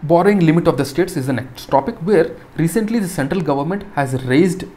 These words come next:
the borrowing of states from three to five percent. Remember this. Okay, three to five percent of G S D P, the gross state domestic product. Earlier it was three, now it has been raised to five,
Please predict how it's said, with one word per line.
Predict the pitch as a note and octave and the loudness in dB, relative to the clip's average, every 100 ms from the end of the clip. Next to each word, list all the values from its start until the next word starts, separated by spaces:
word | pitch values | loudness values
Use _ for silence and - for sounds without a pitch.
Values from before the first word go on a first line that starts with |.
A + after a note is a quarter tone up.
| - | -6
the | |
borrowing | C3+ B2 B2 D3+ F3 | -2 0 0 0 2
of | E3+ | 0
states | - C#3 C3 | -2 -4 -2
from | - F#3+ - | -4 -8 -6
three | B2+ | -4
to | C3 | -4
five | E3+ A#2+ A#2 | -4 -4 -4
percent. | G#2+ - A2+ | -8 -8 -10
Remember | A2 A2+ G#2+ | -8 -6 -6
this. | G#2+ A2 - - - - - - D3 | -8 -12 -16 -20 -20 -20 -20 -10 -4
Okay, | G3+ | -4
three | D3+ C#3+ | 0 -2
to | D#3+ | 0
five | C3 | -2
percent | C3 C3 D#3 | -2 -4 -4
of | G#3+ D#3 | -6 -6
G | B2+ | -4
S | A#2+ - | -4 -4
D | A2+ | -10
P, | - - - | -12 -14 -10
the | B2+ | -4
gross | A#2+ A#2+ | -2 -2
state | - C3+ | -4 -4
domestic | A#2 A2 A2+ - | -4 -6 -10 -10
product. | A2+ G#2+ - - - - - - - - | -8 -8 -12 -20 -20 -20 -20 -20 -16 0
Earlier | C3 C3+ D3 | 2 6 4
it | C#3 | 2
was | C3+ | -6
three, | - G#3+ | -6 -4
now | C4 C3 D3 | -2 0 0
it | C3+ | -2
has | B2+ A#2 | -4 -4
been | C#3+ | -4
raised | B2+ A2+ - | -2 -4 -4
to | |
five, | - A2+ | -6 -6